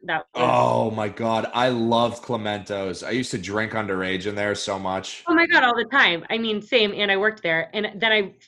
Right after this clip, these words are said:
Speaker 1: figured out I, it got shut down 'cause it was a drug front, which I, like, figured it was, but it actually was. So, um, now I forget where I was going with this. What the fuck was I saying? Oh, so I needed money
Speaker 2: Abroad.
Speaker 1: because I
Speaker 2: Yeah.
Speaker 1: yeah, I didn't have any money.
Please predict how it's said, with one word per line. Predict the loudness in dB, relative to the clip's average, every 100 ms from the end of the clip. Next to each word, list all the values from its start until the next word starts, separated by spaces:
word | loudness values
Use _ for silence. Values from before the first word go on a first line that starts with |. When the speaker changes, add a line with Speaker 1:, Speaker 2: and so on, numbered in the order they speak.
| -4
Speaker 1:
figured | 0 2
out | 2 -2
I, | -4 -4 -4 -6 -20 _ -8
it |
got | -4 -2
shut | -2 -2
down | -2
'cause | -4
it | -10
was | -10
a |
drug | -6 -6 -4
front, | -8 -6
which | -6
I, | -4
like, | -4 -8
figured | -6 -4 -2 -4
it | -4
was, | -4 -4 -4 -8 -16
but | -6 -6 -6 -8
it | -10 -6
actually | -4 -4 -4 -10
was. | -8 -8 -10 _ _ -20 _ _ _
So, | 0 4 6 4 2 0 -2
um, | -4 -2 -2 -4 -6 -12 -18 _ _ _ -18
now | -10
I | -10
forget | -6 -6
where | -6
I | -8
was | -10
going | -12 -12
with | -14
this. | -14 -16 _ _ _
What | -20
the | -16
fuck | -16 -16
was | -16
I |
saying? | -16 -16 -16 -18 -20 -18 -4
Oh, | 2 2 0 -8
so | 0 2
I | 4
needed | 0 0
money | 2 2
Speaker 2:
Abroad. | 2
Speaker 1:
because | -2 -8 -6 -2
I |
Speaker 2:
Yeah. | -2 -4 -12 _ -4
Speaker 1:
yeah, | 0 2
I | 0 -2
didn't | 0 0
have | -2
any | -2
money. | -2 -4 -8